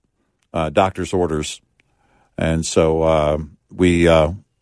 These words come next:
we'll go see them on Monday and then come home. Um, it's it's gonna be spring-like temperatures.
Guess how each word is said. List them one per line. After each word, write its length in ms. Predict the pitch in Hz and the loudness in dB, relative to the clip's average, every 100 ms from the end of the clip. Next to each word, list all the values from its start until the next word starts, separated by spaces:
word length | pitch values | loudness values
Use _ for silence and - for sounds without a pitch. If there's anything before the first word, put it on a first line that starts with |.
| _ _ - | _ _ -20
we'll 120 | - | -10
go 140 | 123 110 | 0 0
see 200 | - 113 | 2 2
them 220 | 95 92 | 4 2
on 140 | 82 | 2
Monday 480 | 85 87 82 85 82 _ _ _ _ _ | 0 0 2 0 0 _ _ _ _ _
and 100 | 104 | -2
then 400 | 104 170 170 143 - _ _ _ _ - | 2 2 0 -8 -12 _ _ _ _ -4
come 200 | 127 120 | -2 0
home. 600 | 110 135 127 107 107 107 _ - | 2 0 0 -2 -4 -6 _ -4
Um, 640 | 101 98 98 95 95 90 _ _ _ _ _ _ _ _ _ _ _ _ _ _ _ - | 0 4 4 2 0 -6 _ _ _ _ _ _ _ _ _ _ _ _ _ _ _ 0
it's 380 | 101 - - - _ - | 0 0 -4 -8 _ -20
it's 220 | - - | -16 -12
gonna 220 | - - | -2 0
be 120 | 113 | 2
spring-like 680 | 104 - - 101 113 104 92 | 0 -2 2 2 2 0 0
temperatures. 520 | 104 107 147 69 - | 0 0 -2 -10 -18